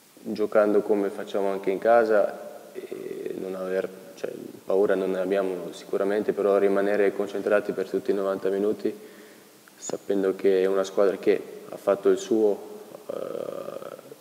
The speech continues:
nel girone d'andata, adesso forse san-, stanno andando un po' meno forte, però comunque hanno fatto, eh, vedere il loro valore,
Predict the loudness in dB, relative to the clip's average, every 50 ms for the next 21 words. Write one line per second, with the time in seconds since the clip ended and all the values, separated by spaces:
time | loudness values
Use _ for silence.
0 | -20 -16 -14 -10 -6 -6 -4 0 2 2 2 4 2 2 2 2 2 2 4 4
1 | 4 4 4 2 0 -2 -2 -4 -8 -6 -4 -4 -4 -2 -2 -4 -4 -4 -4 -8
2 | -8 -8 -6 -6 -6 -4 -4 -4 -6 -6 -8 -10 -10 -10 -10 -14 -16 -18 -20 -20
3 | -20 -20 -20 -20 -20 -20 -20 _ -20 -20 -20 -10 -4 -2 -2 0 0 0 0 0
4 | 0 0 0 0 -2 -4 -6 -2 0 2 2 2 2 2 2 0 0 -2 -2 2
5 | 4 4 4 4 2 -4 -6 -4 -2 0 2 4 4 2 0 -2 -4 -8 -12 -16
6 | -16 -10 -6 -4 -2 -2 -2 -2 -2 -2 -2 -4 -6 -6 -6 -4 -2 0 0 2
7 | 2 2 2 0 0 -2 -2 -4 -8 -14 -18 -20 -20 -20 -20 -20 -20 -20 -20 -18
8 | -16 -16 -14 -12 -12 -12 -10 -10 -12 -12 -12 -12 -6 -4 -2 2 4 4 4 4
9 | 4 4 2 2 2 2 2 2 2 2 2 2 2 2 2 2 2 -2 -4 -8
10 | -14